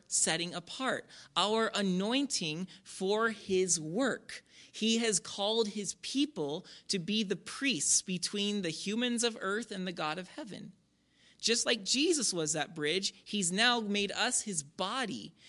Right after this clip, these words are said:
We're called in the New Testament his temple because we are that bridge. And so we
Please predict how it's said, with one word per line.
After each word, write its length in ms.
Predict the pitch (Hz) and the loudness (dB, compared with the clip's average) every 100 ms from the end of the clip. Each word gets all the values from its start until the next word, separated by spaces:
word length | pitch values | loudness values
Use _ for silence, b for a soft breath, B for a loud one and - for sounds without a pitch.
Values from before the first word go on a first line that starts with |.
| B | B
We're 160 | 185 208 | 2 2
called 420 | - 240 269 262 | 0 4 6 6
in 80 | 240 | 6
the 80 | 226 | 4
New 180 | 220 | 4
Testament 500 | 214 233 247 - 196 | 2 0 0 -2 -2
his 200 | 196 185 - | -2 -2 -2
temple 640 | - - 262 277 160 113 - B B B | -4 -2 0 -2 -6 -8 -10 B B B
because 280 | 214 220 180 | -2 0 0
we 240 | 170 202 220 | 0 -2 0
are 220 | 180 190 | 0 0
that 320 | 175 165 151 | 0 -2 -6
bridge. 640 | 151 180 208 - 175 - b b - | -8 -6 -6 -8 -8 -10 b b -4
And 120 | 180 | 2
so 240 | - 196 | 4 4
we 540 | 170 185 220 175 196 | 2 2 0 0 -4